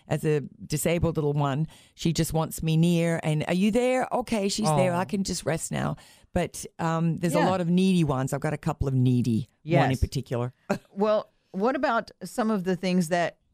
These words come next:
Speaker 2: you say you need for their bedding? For little ones like that who
Speaker 1: Well,
Speaker 2: can't
Speaker 1: someti-
Speaker 2: get around, or maybe just for
Speaker 1: Yes. Oh, I am the queen of this because I've had so many disabled ones, you know, later in their life or they're, they're born with it. I always like the beds that are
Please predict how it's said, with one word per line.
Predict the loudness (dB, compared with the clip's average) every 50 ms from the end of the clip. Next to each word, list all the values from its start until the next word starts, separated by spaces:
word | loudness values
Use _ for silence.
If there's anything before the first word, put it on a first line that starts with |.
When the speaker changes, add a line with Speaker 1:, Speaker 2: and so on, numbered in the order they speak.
| _
Speaker 2:
you | -8 -6 -6
say | -2 0 0 2
you | 2 2 4
need | 4 4 2 2 0
for | _ -2 0
their | 0 2 0
bedding? | 0 0 -2 0 -2 -4 -6 -8 -12 _ _ _ _
For | _ -2 -2 -2 0
little | 0 -2 0 0 0
ones | 0 0 0 0
like | 0 -2 -2
that | -2 -2 -2 -2 -2 -6 -4
who | -2 0 2 4 4
Speaker 1:
Well, | 2 2
Speaker 2:
can't | 2 2 2 2 2
Speaker 1:
someti- | 0 -2
Speaker 2:
get | -2 -2
around, | 0 -2 0 0 0 0 -2 -2
or | 0 0 -2 0
maybe | 0 -2 -2 -2 -4 -6
just | -6 -8 -8 -8 -4
for | -2 0 0 0 -2 -6 _ _ _ _ _ _ _ _ _ _
Speaker 1:
Yes. | 2 4 4 2 0 -2 -4 -4 -2 -2
Oh, | 0 2 2 2 0 0 0
I | 0
am | 2 4 2
the | 2
queen | 2 2 2 2 4 4 4 4 4
of | 2 2 0
this | -2 -2 0 0
because | -2 0 0 0 0 0
I've | 0 0
had | 0 0 0
so | -2 -2 0 0 0 2
many | 2 2 2 2
disabled | 0 0 -2 0 0 -2 0 0 0 0 0
ones, | 0 0 0 0 0 0 0 0
you | 2 0
know, | 2 2 0 0 -2 -2 -2 -2
later | -2 0 0 0 0
in | 2 0
their | 0 0
life | 0 0 0 -2 -2 -4 -4 -4
or | -6 -4
they're, | -2 -4 -4
they're | -4 -8 -4 -2 -2
born | 0 0 0 2 2 2 2
with | 0 0 -2 -4
it. | -4 -4 -8 -20 _ _ -20 -20 _ _ _ _
I | -2 0
always | 0 2 0 0 0 0
like | -2 -2 -2 -2 _
the | -6
beds | -2 0 0 0 0 -4 -4
that | -4 -2 -2
are | 0 -2 -2